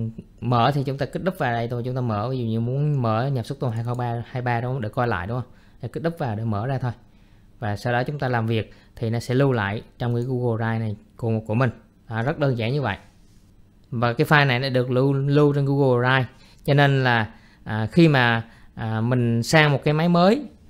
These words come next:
mình đăng nhập vào cái tài khoản email của mình thì mình đều có thể truy cập được vào trang Google Sheet này mà không giới hạn số lượng máy.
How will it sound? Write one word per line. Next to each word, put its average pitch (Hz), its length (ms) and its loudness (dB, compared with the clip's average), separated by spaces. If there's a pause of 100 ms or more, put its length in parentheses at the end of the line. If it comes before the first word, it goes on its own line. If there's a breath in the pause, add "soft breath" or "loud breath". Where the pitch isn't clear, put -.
mình 127 120 -2
đăng 147 180 6
nhập 139 160 2
vào 123 160 0
cái 135 80 0
tài 131 140 2
khoản 127 340 0
email 143 320 4
của 131 100 0
mình 143 160 4 (500 loud breath)
thì 127 140 0
mình 127 220 0
đều 123 340 4
có 135 80 0
thể 123 240 -4
truy 143 80 2
cập 113 220 -4 (200)
được 110 240 -2
vào 110 240 -2
trang 123 220 -2
Google 123 220 -2
Sheet 156 200 -4
này 135 160 0 (100)
mà 113 120 -4
không 143 340 2
giới 175 140 8
hạn 123 340 0
số 165 200 2
lượng 120 220 4
máy. 139 200 2